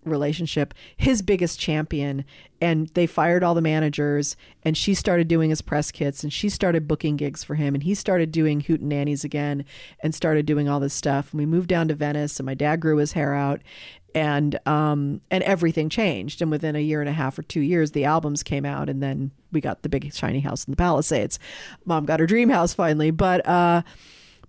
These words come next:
but yeah, it was, it was a culmination of things, and, and I think it, Dad really said that, you know, so, doing psychedelics, doing psychotropic drugs, um,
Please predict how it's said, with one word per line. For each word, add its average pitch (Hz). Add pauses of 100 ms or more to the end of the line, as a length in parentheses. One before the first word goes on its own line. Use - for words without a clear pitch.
(160)
but 226
yeah, 247
it 208
was, 214
it -
was 240
a 240
culmination 233
of 254
things, 262
and, 190
and 190
I 196
think 208
it, -
Dad 190
really 196
said 220
that, 175
you 190
know, 160 (640)
so, - (220)
doing 294
psychedelics, 185
doing 202
psychotropic 185
drugs, 151 (160)
um, 143